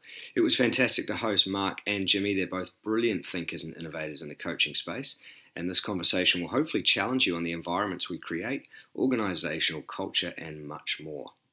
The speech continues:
Now, today's podcast features part of our latest masterclass discussion,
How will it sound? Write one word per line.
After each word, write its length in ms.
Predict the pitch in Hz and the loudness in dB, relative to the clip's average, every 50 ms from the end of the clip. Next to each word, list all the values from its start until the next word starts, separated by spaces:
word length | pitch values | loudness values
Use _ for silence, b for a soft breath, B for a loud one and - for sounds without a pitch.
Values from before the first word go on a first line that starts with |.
| _ _ _ _ _ _ _ B B B B B B B | _ _ _ _ _ _ _ B B B B B B B
Now, 120 | 123 127 | 4 4
today's 400 | 127 - 147 143 147 151 143 - | 6 6 8 8 8 8 8 6
podcast 460 | - 147 135 127 - 143 127 113 - | 4 2 2 2 4 2 4 4 4
features 480 | - - 123 - - 113 107 - - - - | 4 4 4 4 4 4 4 4 2 0 -6
part 400 | - - - 107 104 101 - - | -4 -2 2 2 4 2 2 0
of 100 | 101 85 | -2 -4
our 140 | 90 85 82 | -2 -2 -2
latest 400 | 82 85 87 90 85 78 - 90 | -2 -2 -2 -2 -2 -2 -2 -4
masterclass 580 | 90 90 85 - - 87 - - 87 85 - - | -4 -4 -4 -4 -4 -6 -6 -6 -4 -4 -2 0
discussion, 520 | - - - 113 113 - - 151 147 147 | 2 2 2 4 4 4 4 4 2 -2